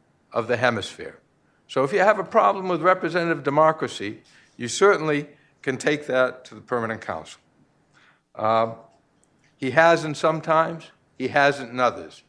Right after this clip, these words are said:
It's left to his judgment. Um, we can speculate as to why some and why not others. Uh, but it's, it's a discretionary capacity that he has. It's not a,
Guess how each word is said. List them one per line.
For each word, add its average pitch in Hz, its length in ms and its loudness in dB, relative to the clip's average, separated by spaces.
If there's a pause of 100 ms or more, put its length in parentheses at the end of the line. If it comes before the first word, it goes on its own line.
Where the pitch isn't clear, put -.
(120)
It's - 260 -14
left 131 240 -2
to 127 100 -4
his 113 240 -4
judgment. 131 560 -2 (540)
Um, 104 600 0 (440)
we 110 140 -8
can 113 160 -6
speculate 143 640 2
as 113 340 -4
to 113 100 -10
why 123 440 2
some 127 440 -2
and 110 160 -8
why 117 360 2 (240)
not 107 240 0
others. 120 440 2 (560)
Uh, 101 400 -2 (280)
but 104 120 -10
it's, 107 240 -10 (360)
it's - 200 -8
a 104 40 -12
discretionary 143 800 0
capacity 120 680 0
that 107 160 -8
he 107 100 -8
has. 110 380 -4 (380)
It's - 260 -12
not 113 400 0
a, 98 400 -6